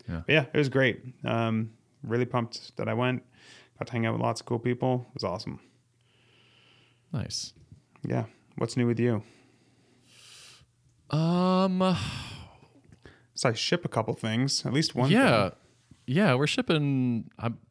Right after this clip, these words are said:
Speaker 1: we have, like, upped our cadence of it, it feels like, lately, which, which is really nice.
Speaker 2: Mm-hmm.
Speaker 1: Um, and I would also say, like, we've upped the production value to some extent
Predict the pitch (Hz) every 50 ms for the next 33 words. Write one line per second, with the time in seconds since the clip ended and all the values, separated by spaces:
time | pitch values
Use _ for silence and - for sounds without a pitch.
0 | _ 82 95 123 139 170 202 208 220 220 - - 113 185 190 - - 147 - -
1 | 165 - - 151 147 139 131 127 123 - - 139 139 123 110 - 92 82 90 82
2 | - - - 87 82 - 82 82 - 82 65 71 76 73 85 - - - - -
3 | 98 - 104 98 113 110 101 101 92 78 - - - - - - _ _ _ _
4 | - 123 117 143 135 120 110 101 95 98 92 92 92 95 95 104 127 - - -
5 | - 123 110 98 - 104 101 - - - 110 - - 110 - - 95 101 - -
6 | - 202 202 196 196 208 214 226 220 226 233 - - - - 220 214 220 - -
7 | 226 226 226